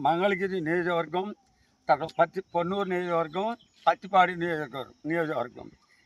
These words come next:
ఈ నియోజకవర్గం నలభై ఏడు కిలోమీటర్లో కూడా ముప్పై గ్రామాలకి తాగునీరు, ముప్పై వేల ఎకరాల సాగునీరు కూడా ఈ కాలువ ద్వారా సప్లై అవుతుంది. ఈ కాలువకి అనేక రకాలుగా మరి దాదాపు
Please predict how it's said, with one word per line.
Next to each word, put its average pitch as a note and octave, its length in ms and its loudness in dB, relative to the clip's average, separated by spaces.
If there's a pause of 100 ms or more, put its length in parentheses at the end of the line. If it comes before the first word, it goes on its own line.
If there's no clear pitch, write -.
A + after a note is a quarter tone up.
(140)
ఈ F#3 40 0 (100)
నియోజకవర్గం G#3+ 580 -2 (220)
నలభై F3+ 340 2
ఏడు G3 200 -4
కిలోమీటర్లో G3 680 -4 (140)
కూడా F3 220 4 (500)
ముప్పై G3 240 2 (160)
గ్రామాలకి F#3+ 640 6 (400)
తాగునీరు, G3+ 640 6 (400)
ముప్పై F#3+ 240 4 (120)
వేల A#3 240 6
ఎకరాల G3+ 440 0
సాగునీరు G#3 580 10
కూడా A3 140 -6 (100)
ఈ - 20 -10 (120)
కాలువ F3+ 300 4
ద్వారా F#3 240 -8
సప్లై F3 320 -4
అవుతుంది. B2 380 -16 (500)
ఈ - 20 -2 (180)
కాలువకి A#3 460 6 (100)
అనేక A3+ 240 0 (140)
రకాలుగా A3+ 500 4
మరి F#3+ 160 -4 (160)
దాదాపు G#3+ 320 0